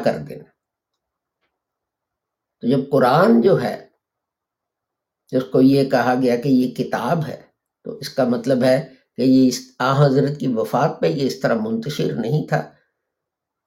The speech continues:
بلکہ یہ جو ہے اکٹھا تھا کتاب کی شکل میں، اسی شکل میں جس میں ہمارے پاس اب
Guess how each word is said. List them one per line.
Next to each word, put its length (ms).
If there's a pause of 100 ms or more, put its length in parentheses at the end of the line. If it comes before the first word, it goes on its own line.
(140)
بلکہ 520 (920)
یہ 240
جو 160
ہے 320 (320)
اکٹھا 580 (1400)
تھا 120
کتاب 720
کی 80
شکل 300
میں، 220
اسی 240
شکل 280
میں 220 (1160)
جس 260
میں 340 (540)
ہمارے 280
پاس 320 (120)
اب 260